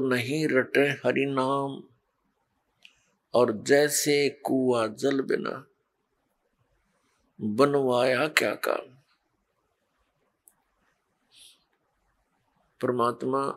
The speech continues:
हमें याद दिलाते हैं, मनुष्य जीवन प्राप्त करके यदि प्राणी परमात्मा की भक्ति नहीं करता, उसका जीवन ऐसे व्यर्थ है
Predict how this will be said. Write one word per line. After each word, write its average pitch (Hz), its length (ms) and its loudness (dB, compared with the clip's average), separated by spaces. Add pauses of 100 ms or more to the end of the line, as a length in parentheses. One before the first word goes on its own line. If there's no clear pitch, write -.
(160)
हमें 123 240 0
याद 123 280 2
दिलाते 123 500 0
हैं, 143 180 -8 (1120)
मनुष्य 143 460 0
जीवन 143 300 0
प्राप्त 131 400 2
करके 131 340 0 (100)
यदि 131 200 -2
प्राणी 131 420 0 (220)
परमात्मा 127 600 -2
की 131 160 -4
भक्ति 123 400 -2
नहीं 123 220 -6
करता, 120 400 0 (2000)
उसका 147 420 4 (120)
जीवन 143 480 -2 (1600)
ऐसे 151 440 6
व्यर्थ 139 440 4
है 127 180 0